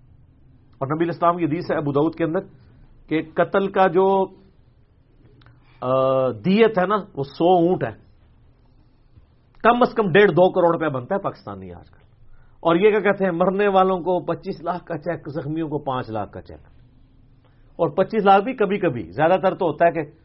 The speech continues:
م، شہید ہونے والوں کو دس لاکھ یا پندرہ لاکھ کا چیک اور زخمیوں کو پانچ لاکھ کا چیک۔ تو قصاص پورا دیں، پھر دیت دیں، یا قصاص لے کے دیں حکمرانوں سے، جن کی نااہلی کی وجہ سے لوگ قتل رہے ہوتے ہیں۔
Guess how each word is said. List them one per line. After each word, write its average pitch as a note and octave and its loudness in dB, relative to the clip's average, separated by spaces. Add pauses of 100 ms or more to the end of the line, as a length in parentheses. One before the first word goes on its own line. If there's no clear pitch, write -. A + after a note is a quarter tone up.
(480)
م، C#3+ -8 (560)
شہید D3+ 0
ہونے E3+ 0
والوں D#3+ 2
کو D3 -6
دس D3+ 0
لاکھ D3+ 0
یا D3 -4
پندرہ D3 -4
لاکھ F#3 2
کا E3+ -4
چیک D#3 -8
اور C#3 -6
زخمیوں C3+ -6
کو C3 -6
پانچ G#2+ -8
لاکھ F2 -12
کا - -18
چیک۔ C#2+ -20 (1900)
تو A2 -16
قصاص A#2+ -8
پورا E3+ -2
دیں، F#3+ -4
پھر - -12
دیت B2+ -4
دیں، E3+ -6 (420)
یا C3+ -6
قصاص C#3+ 0
لے D#3+ -4
کے E3 -6
دیں E3 -4
حکمرانوں C#3+ -4
سے، C#3+ -12 (760)
جن C#3+ -4
کی D#3 -6
نااہلی D#3 0
کی E3 -6
وجہ E3 -2
سے E3 -4
لوگ D3 -4
قتل D3 -8
رہے D3+ -12
ہوتے - -18
ہیں۔ - -20